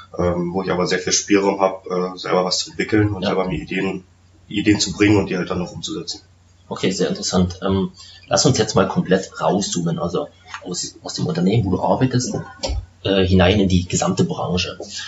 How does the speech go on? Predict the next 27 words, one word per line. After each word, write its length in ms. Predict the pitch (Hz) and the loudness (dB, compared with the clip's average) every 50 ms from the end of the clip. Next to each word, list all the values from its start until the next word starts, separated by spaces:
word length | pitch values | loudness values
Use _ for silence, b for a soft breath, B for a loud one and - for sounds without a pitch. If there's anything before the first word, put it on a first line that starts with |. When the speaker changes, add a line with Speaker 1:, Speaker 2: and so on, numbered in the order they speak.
| B - 92 | B -8 -4
Speaker 2:
Ähm, 240 | 90 90 90 87 | -2 0 0 2
du 80 | 85 90 | 2 0
hast 100 | 92 - | 0 0
gesagt, 220 | 92 92 92 - | 0 0 0 0
du 60 | - 87 | 0 -4
bist 240 | 90 - - - | -4 -4 -4 -2
in 60 | 92 90 | -2 -2
der, 200 | 82 80 - - - - - - - | -2 -2 -6 -10 -16 -20 -20 -10 -2
im 100 | 92 87 82 - | -2 -2 0 2
weitesten 360 | 87 90 90 101 87 - 90 | 0 0 0 -2 -2 -2 0
Sinne 200 | 92 95 90 80 | 2 4 4 4
in 60 | 87 | 2
der 100 | 87 85 | 0 -2
Gesundheitsbranche 880 | - - 85 98 120 127 - - - - - - - 104 120 117 120 120 | -4 -8 0 2 4 4 4 2 -2 -2 -6 -4 -2 0 2 2 2 0
tätig. 500 | - - 131 131 - 180 185 - - B B B B B B B B B B _ - | 2 2 2 2 4 0 0 0 -6 B B B B B B B B B B _ 0
Ähm, 400 | 95 95 101 101 101 101 98 - _ _ _ _ _ _ _ _ _ _ - - - - | 2 4 4 4 2 -2 -4 -8 _ _ _ _ _ _ _ _ _ _ -20 -20 -20 -10
wie 580 | - 113 120 143 160 180 180 180 180 - - - - _ _ _ - - - | 0 2 4 6 8 8 8 6 6 4 2 -4 -12 _ _ _ -18 -2 0
weit, 520 | 104 - - - 147 185 202 - - - | 0 2 4 4 4 4 2 2 -4 -6
also 160 | - 107 101 | -4 -4 -2
die 80 | - 92 | -2 -4
Frage 220 | - - 92 101 | 0 2 2 2
ist 60 | - 110 | 2 0
natürlich 260 | 92 - 98 90 - | -2 -2 -2 0 2
sehr, 100 | 90 90 | 2 4
sehr 120 | 92 92 | 4 2
global, 540 | 87 90 92 87 85 80 82 90 87 - - B B B B B B B B _ | 2 0 0 0 0 -2 -2 -2 -4 -4 -6 B B B B B B B B _
ähm, 220 | - 92 95 92 | -2 0 0 0